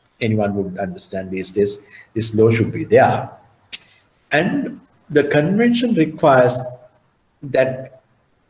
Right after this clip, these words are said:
Electronic Transactions Act applies to ordinary things, whereas banking and financial sector related things,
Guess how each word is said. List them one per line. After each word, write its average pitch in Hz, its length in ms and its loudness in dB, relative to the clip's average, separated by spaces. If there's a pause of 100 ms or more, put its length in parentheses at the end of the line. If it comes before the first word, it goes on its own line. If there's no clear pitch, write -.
(480)
Electronic 196 800 -2
Transactions 165 880 -4
Act - 340 -6
applies 160 600 0
to 147 380 -4 (180)
ordinary 147 580 2
things, - 600 -6 (600)
whereas 127 840 4 (1800)
banking 190 640 -2
and 214 240 -8
financial 160 560 -6
sector - 320 -8
related 110 560 -6
things, 175 540 -8